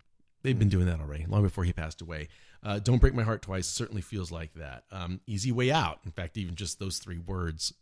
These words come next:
Speaker 1: make you think of Tom Petty,
Speaker 2: Mm.
Speaker 1: because, uh, I Won't Back Down. Um, just a, a wonderful, wonderful album. But now, so here's,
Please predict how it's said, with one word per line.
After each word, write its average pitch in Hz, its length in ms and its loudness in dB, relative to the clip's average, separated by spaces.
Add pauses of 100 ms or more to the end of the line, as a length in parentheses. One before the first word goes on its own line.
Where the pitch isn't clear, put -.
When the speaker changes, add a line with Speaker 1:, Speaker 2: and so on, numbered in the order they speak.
Speaker 1:
make 92 260 -2
you 95 60 -10
think 82 260 -12
of 78 100 -12
Tom 76 220 -14
Petty, - 320 -12
Speaker 2:
Mm. 82 180 -8
Speaker 1:
because, 82 300 -12 (140)
uh, 71 140 -16 (200)
I 90 60 -20
Won't 82 180 -14
Back - 220 -16
Down. 76 160 -14 (560)
Um, 127 240 0 (160)
just 190 160 -2
a, 147 80 2 (120)
a 139 80 4
wonderful, 127 500 4
wonderful 104 360 0
album. 90 320 -4 (240)
But 214 380 2
now, 131 260 2
so 135 220 -4
here's, 143 420 -2